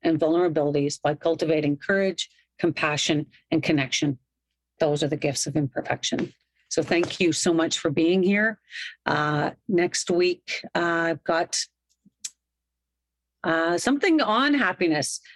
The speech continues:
Emily Medill is gonna come and share a lot of her work, so I'm looking forward to that. And if you don't know, or if you don't remember,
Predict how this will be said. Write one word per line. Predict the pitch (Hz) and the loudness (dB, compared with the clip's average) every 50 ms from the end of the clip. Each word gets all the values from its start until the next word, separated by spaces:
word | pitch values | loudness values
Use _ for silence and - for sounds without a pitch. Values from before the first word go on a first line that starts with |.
| - - | -10 -2
Emily | - 180 196 214 226 220 | 0 2 2 2 2 2
Medill | 202 175 190 202 202 208 | 0 2 2 2 2 2
is | 196 180 | 0 0
gonna | - 185 160 165 156 | 0 0 0 0 0
come | - 170 170 160 | 0 0 0 2
and | 156 156 | 0 0
share | - - 180 160 156 | 0 0 0 2 2
a | 151 156 | 2 2
lot | 151 147 151 | 0 0 0
of | 151 - | -2 -2
her | - 156 147 | -2 -2 0
work, | 151 151 147 131 - - | 0 0 -2 -2 -4 -2
so | - 156 | -2 0
I'm | 147 151 147 | 0 2 0
looking | 143 139 - 151 147 | 0 0 0 -2 -2
forward | - 147 139 143 - | 0 -2 -2 -2 0
to | - 147 | -2 -2
that. | 143 147 170 214 - _ _ - - - - - - - _ _ - | 0 0 -2 -4 -6 _ _ -10 -8 -6 -6 -6 -8 -10 _ _ -2
And | 175 180 175 175 180 180 180 | 0 2 2 4 2 2 2
if | - - 175 - | 0 -2 0 0
you | 185 180 | 0 2
don't | 185 185 190 190 | 2 2 2 2
know, | 196 196 196 214 226 - - - | 2 2 2 2 0 -2 -4 -4
or | 196 170 | -4 -4
if | - - | -2 -2
you | 180 | 0
don't | 170 175 175 | 0 2 2
remember, | - 175 170 175 180 196 208 226 226 _ | 2 2 2 2 2 0 -2 -2 -4 _